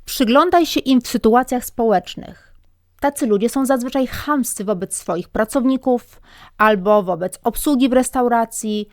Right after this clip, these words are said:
czy w innych miejscach, gdzie teoretycznie mają władzę. Chociaż może się wydawać, że takie zachowanie to objaw pewności siebie, to jest dokładnie na odwrót. Agresja wobec innych osób świadczy o ich kompleksach, i braku empatii.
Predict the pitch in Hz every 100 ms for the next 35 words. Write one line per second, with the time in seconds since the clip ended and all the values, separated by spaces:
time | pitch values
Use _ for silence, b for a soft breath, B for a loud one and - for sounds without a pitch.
0 | b - - 277 254 220 - 196 202 -
1 | 233 202 214 - 320 302 262 220 - -
2 | 240 233 269 311 294 240 175 - - -
3 | _ B B B B B 254 247 247 339
4 | 440 - 254 240 208 277 269 214 220 233
5 | 240 208 214 226 180 233 254 220 247 -
6 | 233 196 220 220 - - 220 214 226 -
7 | 220 - 202 170 170 196 269 b b -
8 | 214 208 - 240 233 233 226 220 208 170
9 | - - _ - 233 202 277 349 294 240
10 | 233 208 220 - 254 254 220 - 175 -
11 | - 196 254 _ b b - - 277 285
12 | - 277 - - 226 233 - 240 214 214
13 | 170 - - 165 208 _ _ _ 240 196
14 | 254 262 294 285 277 240 202 - -